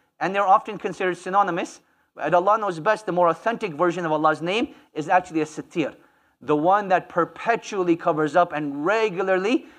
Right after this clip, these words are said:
covers up. Now, the beauty of this name is that if you look at some of the commentary of, of, of the scholars when it comes to this, they talk about this covering that Allah subhanahu wa ta'ala does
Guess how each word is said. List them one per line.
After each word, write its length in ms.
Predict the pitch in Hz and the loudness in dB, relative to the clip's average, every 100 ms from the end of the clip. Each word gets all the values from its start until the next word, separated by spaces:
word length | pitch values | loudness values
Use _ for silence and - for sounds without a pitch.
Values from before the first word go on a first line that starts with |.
| _ _ | _ _
covers 500 | 185 175 170 165 - _ _ | 2 4 0 -4 -10 _ _
up. 320 | 143 - - _ _ _ _ _ | 0 0 -10 _ _ _ _ _
Now, 140 | 160 196 | -2 -2
the 100 | 185 | -2
beauty 320 | 196 311 262 | 0 2 2
of 120 | 185 | 0
this 200 | 180 - | -4 -6
name 260 | 196 208 180 | -6 -4 -4
is 80 | |
that 140 | 160 160 | -2 -4
if 120 | 156 | -4
you 100 | 180 | -2
look 180 | 247 262 | -2 -2
at 80 | - | -4
some 120 | 214 | -2
of 60 | |
the 80 | 196 | -2
commentary 480 | - 190 208 180 180 | 0 0 -2 -2 -2
of, 140 | 165 | 0
of, 260 | 139 143 127 | -2 -6 -6
of 160 | 131 127 | -6 -8
the 80 | |
scholars 420 | 143 - 190 180 143 | -12 0 2 2 -2
when 120 | 147 | -6
it 100 | 139 | -4
comes 260 | 190 185 - | -6 -6 -10
to 140 | 214 | -6
this, 360 | 156 147 - _ _ _ _ _ _ _ | -4 -4 -6 _ _ _ _ _ _ _
they 140 | 156 190 | -8 -4
talk 280 | 240 262 | 2 2
about 360 | 240 196 208 - _ _ _ _ _ _ 127 - | 2 0 0 -4 _ _ _ _ _ _ -20 -18
this 220 | 131 175 - | -6 -6 -4
covering 460 | - 262 240 262 | 2 2 2 0
that 100 | 208 | 0
Allah 180 | 180 180 | 2 0
subhanahu 360 | 175 - 170 170 | -2 -6 -4 -2
wa 80 | |
ta'ala 340 | 165 151 147 135 | 0 0 0 0
does 560 | 135 151 156 - - | 0 0 0 -6 -20